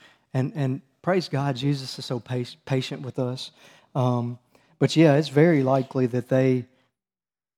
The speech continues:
that they were thinking in more of a worldly way. Um, and so I, I don't know if this fits there, but I put, it, it gets easy.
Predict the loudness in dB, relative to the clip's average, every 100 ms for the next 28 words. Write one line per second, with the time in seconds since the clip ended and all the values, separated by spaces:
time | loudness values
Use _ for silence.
0 | _ _ _ -2 2 4 4 4 2 0
1 | 0 -2 0 0 0 0 0 0 0 0
2 | -2 2 2 0 -4 -16 _ _ _ _
3 | _ _ -12 -2 0 2 0 -4 -10 _
4 | _ _ _ _ _ _ _ _ _ _
5 | _ _ _ _ _ _ -4 2 6 4
6 | 4 -6 _ _ _ _ _ -2 0 2
7 | 2 2 4 4 2 0 0 -2 -2 0
8 | 0 0 -2 -6 _ -6 -6 0 2 0
9 | -6 _ -2 -2 2 2 4 4 6 6
10 | 6 2 -4